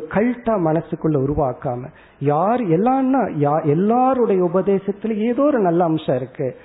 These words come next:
அதை நம்ம எடுத்துக்கொள்ள கூடாது. அவ்வளவு சுலபமா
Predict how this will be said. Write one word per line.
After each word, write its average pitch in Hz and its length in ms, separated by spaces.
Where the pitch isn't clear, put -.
அதை 175 220
நம்ம 180 240
எடுத்துக்கொள்ள 151 640
கூடாது. 131 540
அவ்வளவு 143 500
சுலபமா 202 520